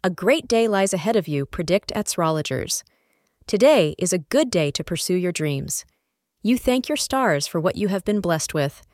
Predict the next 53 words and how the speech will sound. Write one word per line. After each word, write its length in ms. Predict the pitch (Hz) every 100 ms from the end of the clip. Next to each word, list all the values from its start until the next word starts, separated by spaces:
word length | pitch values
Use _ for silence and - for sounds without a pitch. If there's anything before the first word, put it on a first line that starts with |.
| _ _ _ _ _ -
If 160 | 233
you 80 | 294 392
have 100 | -
been 160 | 262
planning 340 | - 247 302 269
on 100 | 208
buying 320 | 190 208 202
some 220 | - 226
kind 240 | 226 220
of 80 | 196
property, 560 | - 254 220 151 143 - _ _
or 140 | - 202
maybe 320 | 220 269 190
a 60 |
car 320 | - - 254 196
for 140 | 170
a 60 | 156
long 280 | 170 170
time, 360 | 170 190 160 147 - _ _ _ -
now 140 | 240
the 100 | 247
time 300 | - 302 339
seems 360 | - 269 269 262
like 160 | 233
the 80 | -
right 240 | 190 160 -
time. 400 | 175 147 143 143 _ _ _ _ _ _ _
All 220 | 196 226 285
the 160 | 311
hard 220 | 247 262 208
work 220 | 185 -
that 120 | -
you 140 | 180
have 120 | 180 -
put 200 | 190 175
in 300 | 143 147 - -
will 120 | 175
bear 260 | 160 196 220
you 180 | 226
good 220 | 220 175 165
results. 560 | 160 156 135 - - - _ _ _ _ _ -
There 140 | 214
is 120 | 214 -
also 340 | 254 302 339
a 80 | 311
possibility 680 | 240 226 - 196 170 151 147
that 180 | 160 -
someone 380 | - 233 262 226
may 120 | 220
benefit 460 | 196 233 220 -
from 220 | - 165 156
your 100 | 160
wealth 380 | 190 247 -